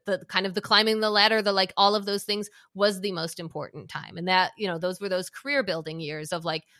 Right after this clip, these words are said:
twenties and thirties. And I had my kids a little bit later in life. And,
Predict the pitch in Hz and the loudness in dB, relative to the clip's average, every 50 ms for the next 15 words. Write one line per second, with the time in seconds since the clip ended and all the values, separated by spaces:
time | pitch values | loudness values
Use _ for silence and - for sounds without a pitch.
0 | _ _ - - 196 185 175 175 180 180 175 - - 240 220 185 156 135 151 - | _ _ -6 -2 -2 -2 0 -2 -4 -6 -6 -2 0 0 0 -2 -4 -8 -10 -12
1 | - 151 156 151 156 - _ _ - 165 160 156 165 - _ - 170 151 156 156 | -10 -10 -12 -12 -14 -18 _ _ -6 -6 -6 -6 -10 -14 _ -10 -8 -8 -8 -8
2 | 160 156 - 160 151 165 160 156 151 151 156 - 160 156 147 151 - _ _ _ | -10 -10 -10 -12 -10 -8 -10 -10 -10 -12 -12 -10 -10 -12 -12 -14 -16 _ _ _
3 | _ 185 180 170 165 160 160 190 262 339 339 311 - - - - - - _ _ | _ -4 -4 -4 -4 -4 -6 -2 2 2 2 2 0 -6 -16 -20 -20 -20 _ _
4 | - 220 208 202 196 190 190 190 190 190 165 | 0 4 6 6 6 4 2 0 -4 -6 -8